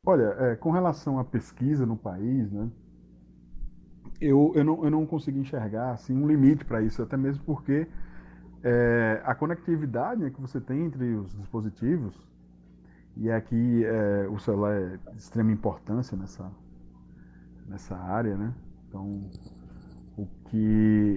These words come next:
é, é o que você consegue de criar aplicativos, né, pra que você possa fazer, né, essa, essa comunicação com,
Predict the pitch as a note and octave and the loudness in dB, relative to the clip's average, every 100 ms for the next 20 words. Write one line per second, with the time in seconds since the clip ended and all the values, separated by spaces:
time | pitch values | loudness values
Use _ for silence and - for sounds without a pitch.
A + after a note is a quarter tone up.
0 | F#2 G2+ G2+ F2 G#2+ G#2+ A2+ A#2 B2+ C3+ | 0 -2 -2 -2 0 2 2 2 2 0
1 | C3+ D3 C#3 C3+ C3 B2+ C#3 C#3 A#2+ F3 | 0 -2 -2 0 0 0 -2 -2 -2 -2
2 | E3+ B2 B2 B2 B2 B2+ - A#2+ - - | -2 -2 -4 -4 -6 -6 -6 -6 -6 -6
3 | A2+ G#2 C#3 C3+ A#2+ A#2+ F#2 G2+ G#2+ F2 | -4 -2 -2 -4 -8 -10 -12 -12 -12 -14
4 | - - - - G#2+ G#2 G2+ F#2 - G#2 | -18 -20 -16 -6 -4 -2 -4 -6 -10 -10
5 | G2+ F#2+ | -10 -12